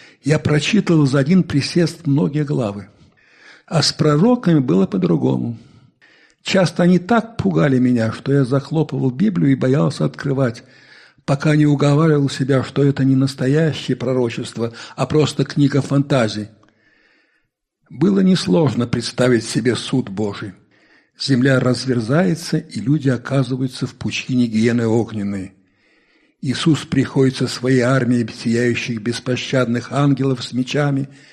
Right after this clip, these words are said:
чтобы поразить все сущее за греховность. Мне было страшно думать о Боге. Иногда, выходя из себя, я осознавал, что творю,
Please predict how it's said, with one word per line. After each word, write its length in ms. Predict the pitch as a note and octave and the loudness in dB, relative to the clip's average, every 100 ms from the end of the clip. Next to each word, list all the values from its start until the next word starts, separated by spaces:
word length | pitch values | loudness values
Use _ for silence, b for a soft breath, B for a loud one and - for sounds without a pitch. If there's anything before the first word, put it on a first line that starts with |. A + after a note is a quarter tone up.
| B B B | B B B
чтобы 280 | - - C3 | -6 0 0
поразить 420 | C3+ C3 B2+ D#3 | 2 0 2 0
все 380 | - - F3 F3+ | 0 -2 2 2
сущее 640 | - - E3 C#3+ - C#3+ C#3 | 2 0 0 0 -4 -2 0
за 140 | A#2+ | 0
греховность. 840 | A#2+ B2 A#2 A#2 G#2+ G2+ - - - _ b b b b b b b b b b _ | -2 -4 -2 -4 -2 -8 -12 -18 -20 _ b b b b b b b b b b _
Мне 180 | C3 C3+ | 0 2
было 260 | C3 B2+ | 4 2
страшно 1040 | B2 - _ _ _ - B2+ C3 C3 - B2+ | -2 -8 _ _ _ -6 -2 -2 -4 -8 -6
думать 420 | B2 A#2 A2+ - | -4 -2 -4 -6
о 100 | A2+ | -8
Боге. 380 | G#2+ G#2+ - - b b b _ | -8 -10 -12 -20 b b b _
Иногда, 440 | - B2+ C3 B2 C#3+ | -2 0 2 2 2
выходя 420 | C3 - C3 C#3+ | 2 0 0 2
из 180 | C3+ - | 2 0
себя, 440 | C3+ A#2+ D#3 D3 B B B B _ | -4 0 0 0 B B B B _
я 160 | B2 C3+ | -4 -4
осознавал, 720 | - C#3 A#2+ C#3 C#3+ C3+ G#2 - - - | 0 -4 0 0 0 0 -4 -12 -20 -20
что 220 | - A#2+ | -12 -12
творю, 520 | - A#2 A2+ A2+ | -8 -6 -2 -2